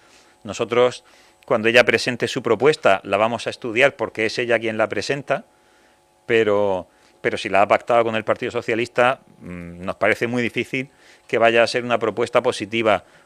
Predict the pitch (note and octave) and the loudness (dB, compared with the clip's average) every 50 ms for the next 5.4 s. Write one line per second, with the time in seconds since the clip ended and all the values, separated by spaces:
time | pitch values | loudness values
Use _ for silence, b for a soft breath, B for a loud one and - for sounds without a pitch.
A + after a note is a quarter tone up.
0 | b _ - A2 G2+ F#2+ G2 F#2 F2 - A2 F#2 F2+ F#2+ A#2+ C#3 - - E2 D#2+ | b _ -2 0 2 2 0 -2 -2 -6 -10 -12 -10 -10 -10 -10 -10 -12 -14 -14
1 | - _ _ _ - F#2+ - - G2 - - G2+ G2 G#2+ A2+ G#2+ A#2 A2+ G2+ B2+ | -14 _ _ _ -20 -20 -18 -16 -14 -8 -6 -6 -4 -2 -2 -2 -2 -2 -2 -2
2 | B2 - - C3 A2 G2 - F2 - - A2+ A#2 B2 D3+ - - G#2 G#2+ - G#2+ | -4 -2 -2 -2 -2 -4 -12 -8 -8 -6 -4 -4 -6 -6 -6 -4 -4 -4 -2 -2
3 | A2 A2 G#2 - G#2+ A2 C3 A#2+ D3 C#3 - C3 C3 C#3+ - - C3 B2 - C#3 | -2 0 0 -2 -4 -4 -4 -8 -8 -6 -6 -4 -6 -4 0 0 0 2 2 -2
4 | B2 B2+ A#2+ A#2+ A#2+ - - B2+ B2+ A#2+ A2 A#2 A#2+ A#2+ A#2 - B2+ A#2+ A#2+ A2+ | -4 0 -2 -2 -2 -2 -8 -4 -2 0 0 0 -2 -4 -2 0 0 0 0 -4
5 | _ - D3 C#3+ B2 G2 - | _ 0 2 2 2 0 -4